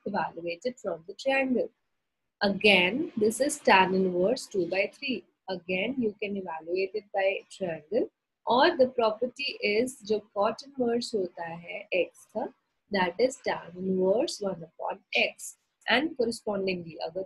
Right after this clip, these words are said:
tan inverse x है, तो cot inverse one upon x है। Sin inverse अगर x है, तो वो cosec inverse one upon x हो जाएगा। पहले one upon cosec हो जाता था ना, अब इनवर्स में सिर्फ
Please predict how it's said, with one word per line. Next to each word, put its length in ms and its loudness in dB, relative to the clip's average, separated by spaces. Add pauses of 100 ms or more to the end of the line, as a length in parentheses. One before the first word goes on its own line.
tan 220 -2
inverse 320 -6
x 260 -4
है, 120 0
तो 140 -8
cot 260 0
inverse 300 -8
one 160 2
upon 280 -2
x 320 -6
है। 80 -10 (500)
Sin 380 4
inverse 520 4
अगर 300 8 (160)
x 220 -6
है, 200 2 (260)
तो 100 10
वो 260 10 (100)
cosec 460 8
inverse 640 4 (380)
one 140 10
upon 380 8
x 160 -2
हो 80 6
जाएगा। 280 4
पहले 300 10
one 340 10
upon 280 10
cosec 460 8
हो 80 10
जाता 300 8
था 160 -4
ना, 100 6 (460)
अब 260 8
इनवर्स 560 10
में 200 8
सिर्फ 300 8